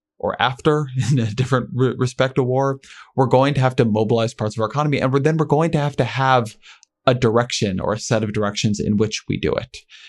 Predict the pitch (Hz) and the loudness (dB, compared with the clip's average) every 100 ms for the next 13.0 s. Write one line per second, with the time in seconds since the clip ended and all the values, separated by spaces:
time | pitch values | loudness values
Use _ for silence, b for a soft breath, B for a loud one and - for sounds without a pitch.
0 | B 120 120 120 127 120 113 113 - - | B 0 0 2 2 4 2 0 -2 0
1 | 135 143 131 123 110 107 113 - 107 - | 2 4 2 2 -2 0 -2 0 -2 -4
2 | - - 110 104 90 90 - 127 135 135 | -8 -10 -4 -2 -2 -4 -2 0 2 2
3 | 123 113 B B - - 160 147 120 127 | 2 0 B B -12 -4 0 2 2 2
4 | 120 104 104 - 127 120 117 107 113 110 | 0 -2 -2 0 2 2 2 0 0 -2
5 | 110 110 104 110 107 117 110 - 117 110 | 0 0 2 2 0 -2 -4 0 0 0
6 | - 135 127 127 - 110 104 101 - 113 | 0 -2 2 0 -2 -4 -2 -4 -2 0
7 | 113 107 B B B - 156 135 113 135 | 0 -2 B B B -4 0 2 2 0
8 | - 147 135 131 110 - - 110 120 117 | 0 -2 0 -2 -4 -6 -6 -2 -2 -2
9 | 117 104 110 110 117 107 - 113 107 107 | -6 -2 -4 -2 -2 -4 -4 -4 -2 -4
10 | 104 123 135 127 95 101 101 101 104 - | 0 2 4 2 2 0 -2 -2 -4 -4
11 | 120 123 120 123 120 117 165 208 185 - | -2 0 0 2 2 2 2 0 -2 -2
12 | - 101 110 67 151 - 156 165 170 | -2 -2 -2 -4 -4 -2 -2 0 -2